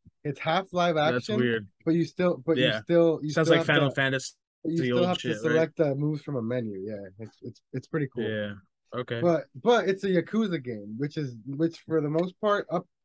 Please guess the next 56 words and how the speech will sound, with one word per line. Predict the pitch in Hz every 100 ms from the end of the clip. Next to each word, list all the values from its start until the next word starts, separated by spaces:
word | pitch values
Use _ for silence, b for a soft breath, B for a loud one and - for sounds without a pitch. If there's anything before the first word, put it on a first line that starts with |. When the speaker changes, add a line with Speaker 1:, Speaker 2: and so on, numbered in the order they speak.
| -
Speaker 1:
all | 156 190 196
six | - - 196 -
of | 208
them | 202
before | 165 147 156 170
that | 196 208
were | 156
just, | 151 175 180
like, | 156
regular | 139 156 170 165 156
open | 156 160 165
world, | 151 160 160
like, | 147 135 123 _ _ _ -
uh, | 135 123
brawlers, | 113 143 165 156 143
like, | 131
G | 123 143
T | - 135
A | 139
style. | 151 - 87
I | 104
don't | 123
know |
if | 127
you | 135
ever | 117
played | - 120
any | 135 151
of |
them. | 170 214 165
Speaker 2:
Yeah, | 175 196
yeah, | 170 170 170
yeah, | 156 143 127
yeah. | 107 127
Speaker 1:
Yeah, | 160 135 110
but | 135 -
this | 196 208
one, | 175 156 151 - -
it's | 143
the | 151
same | - 202 208
thing. | 196 214
It's | 180
still, | - 190
like, | 175
an | 156
open | 165 165 170
world | 165 160
Japan | 143 - 147 156
with | 156 147
all | 147
the |
crazy | 143 151 147
shit | 127 - 151
going | 175 185
on, | 196 202